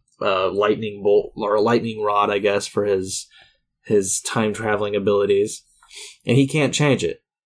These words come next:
no matter how much he wants to, no matter what he could do. You know, unless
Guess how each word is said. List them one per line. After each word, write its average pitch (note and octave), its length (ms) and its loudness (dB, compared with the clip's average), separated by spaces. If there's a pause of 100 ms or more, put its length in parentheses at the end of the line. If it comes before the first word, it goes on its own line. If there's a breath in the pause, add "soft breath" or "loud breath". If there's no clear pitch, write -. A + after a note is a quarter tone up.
(140)
no A2+ 80 0
matter A#2 240 2
how C3 120 4
much B2+ 220 2
he A#2 100 2
wants A#2 360 2
to, A#2 200 2
no A2 60 -2
matter G#2+ 240 0
what G#2+ 460 2
he A2 160 0
could G2 180 -6
do. A2+ 400 6
You G#2+ 60 0
know, G#2 120 -2
unless G#2+ 280 -2